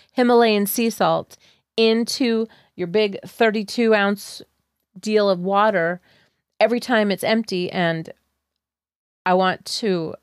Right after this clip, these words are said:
um, encourage you to always check in with each other about, like, "Hey, looks like your water bottle is full. Let's take some water. And hey, there's salt in there, right?" I mean, you can't taste the one grain of pink Himalayan sea salt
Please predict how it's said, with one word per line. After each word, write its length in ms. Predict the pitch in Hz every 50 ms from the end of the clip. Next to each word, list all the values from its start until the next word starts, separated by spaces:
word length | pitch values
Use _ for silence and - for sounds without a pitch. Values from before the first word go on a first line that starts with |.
| -
um, 340 | 175 156 135 - - 160 165 _ _ _ _ _ _ - - _ _ _
encourage 580 | - 196 196 - - 247 226 226 202 190 - - _ _ _ _ -
you 180 | 214 208 214
to 140 | 196 196 - _ -
always 520 | 220 226 233 240 233 240 240 233 214 -
check 360 | - - - - 240 226 -
in 100 | 240 220
with 140 | 214 214 196
each 260 | 214 185 - - -
other 420 | 240 214 214 196 190 165 165 160 - _ _ - _ _ _ _
about, 400 | - 202 165 196 180 180 - -
like, 260 | - 175 - - - _ _ _
"Hey, 360 | - 320 359 294 185 - - - 254 - -
looks 220 | 185 196 196 -
like 160 | 233 233 -
your 80 | 240 233
water 300 | 226 233 240 277 294 269
bottle 300 | 208 220 208 196 185 165
is 160 | 175 - -
full. 300 | - - 196 160 - - -
Let's 200 | 170 180 - -
take 220 | - 214 202 208
some 320 | - - 202 196 190 185
water. 380 | 196 208 226 233 220 175 156 165 - _ - _ _ _ _ _
And 180 | - 233 240 240
hey, 280 | 247 370 403 269 185 175 - _
there's 300 | 302 208 226 233 233 -
salt 280 | - - 359 320 262 -
in 60 | 190
there, 140 | 185 165 160
right?" 240 | 170 196 254 - - _ _ _ _ _ _ _ _ _ _ _ _ _ _ _ _ _ _ _ _ _ _ _ _ -
I 60 | 233
mean, 140 | 247 254 277
you 80 | 285
can't 340 | 277 - 359 370 403 - -
taste 480 | - - 247 254 302 294 - - - - -
the 160 | 196 196 220
one 460 | 208 185 185 202 202 202 202 202 208
grain 540 | 190 - 202 196 190 185 165 160 165 165 - - -
of 220 | 185 175 180 _
pink 260 | - - 226 208 -
Himalayan 420 | - 226 202 196 185 170 156 165 160
sea 220 | - - 226 226
salt 380 | 214 - 202 165 160 - -